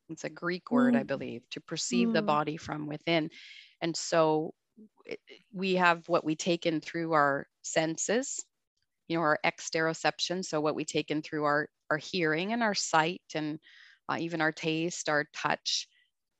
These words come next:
Speaker 1: our smell. And so that's our exteroception, or how we perceive sort of the world and,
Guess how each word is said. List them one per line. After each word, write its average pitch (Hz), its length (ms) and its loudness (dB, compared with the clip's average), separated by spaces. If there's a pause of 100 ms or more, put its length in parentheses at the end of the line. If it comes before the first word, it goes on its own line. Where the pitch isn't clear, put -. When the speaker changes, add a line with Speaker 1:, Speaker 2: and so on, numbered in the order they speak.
(100)
Speaker 1:
our 156 100 6
smell. 160 800 -2 (640)
And 160 440 2 (520)
so - 160 -8
that's 170 260 4
our 156 180 4
exteroception, 147 840 -2
or 147 240 0
how 170 180 4
we 151 120 0
perceive 156 420 -4
sort 151 200 -6
of 147 100 -8
the 147 100 -6
world 151 440 0
and, 143 260 -6